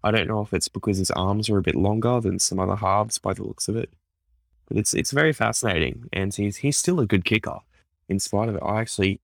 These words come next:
I really liked what I saw from him, and I'm actually quite excited to see how he goes, uh, with Anthony Milford next year at the Dolphins behind that forward pack.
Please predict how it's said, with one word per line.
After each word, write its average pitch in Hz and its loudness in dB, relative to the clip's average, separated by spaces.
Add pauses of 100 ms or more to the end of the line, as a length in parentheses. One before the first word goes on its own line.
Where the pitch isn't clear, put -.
(480)
I - 4
really 143 4
liked 131 0
what 101 4
I 104 4
saw 107 4
from 120 -2
him, 87 0
and 87 0
I'm 98 2
actually 107 -2
quite 95 0
excited 95 2
to - -10
see 95 2
how 92 0
he 90 0
goes, 90 0 (560)
uh, 90 2
with 87 -2
Anthony 92 -2
Milford 87 -2
next - -4
year 87 0
at - -4
the 80 -2
Dolphins 87 -2
behind 85 -4
that 82 -4
forward 101 -4
pack. - -10